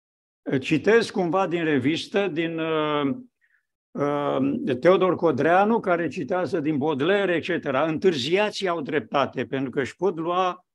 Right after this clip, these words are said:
o anumită perspectivă, distanță și pot vedea lucrurile.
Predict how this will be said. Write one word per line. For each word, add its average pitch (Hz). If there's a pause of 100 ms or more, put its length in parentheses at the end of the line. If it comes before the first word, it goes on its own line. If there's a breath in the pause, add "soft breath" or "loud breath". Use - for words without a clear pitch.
(180)
o -
anumită 156
perspectivă, 143
distanță 123
și 117
pot 147
vedea 143
lucrurile. 139